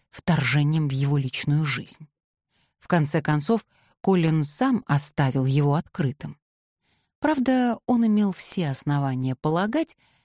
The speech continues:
что никто не наткнется на его дневник, если он отлучится ненадолго. Наверняка он знал, что его сестер и матери нет дома, а гостей обычно провожают в парадную гостиную на первом этаже.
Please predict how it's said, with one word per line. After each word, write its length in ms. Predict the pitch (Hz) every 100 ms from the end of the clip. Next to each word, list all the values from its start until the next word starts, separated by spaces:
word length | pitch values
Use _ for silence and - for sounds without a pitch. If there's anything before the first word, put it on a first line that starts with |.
| _
что 220 | - 233
никто 320 | 220 220 - 233
не 140 | 226
наткнется 760 | 220 - - 226 202 131 - 135
на 180 | 131
его 200 | 135 131
дневник, 600 | 127 143 151 190 262 - _ _ -
если 340 | 170 196 185
он 180 | 180 170
отлучится 640 | 160 175 165 - - -
ненадолго. 600 | 156 165 180 160 123 143 _ _ _ _ _ _ -
Наверняка 580 | 156 147 139 139 143 131
он 160 | 131
знал, 360 | 123 156 180 175 _ _
что 180 | - -
его 220 | 151 139
сестер 600 | 139 151 139 - 196 202
и 40 | 147
матери 500 | 143 165 - 156 147
нет 440 | 143 151 127 135
дома, 420 | 180 170 123 156 _ _ _ _ _
а 100 | 170
гостей 420 | 170 208 - 392 254
обычно 400 | 277 - 185 160
провожают 580 | 156 156 160 208 208 -
в 100 | _
парадную 600 | - 160 151 127 131 131
гостиную 720 | 131 143 147 - 240 208 151 135
на 180 | 139
первом 400 | 143 151 135 139
этаже. 420 | 143 170 160 127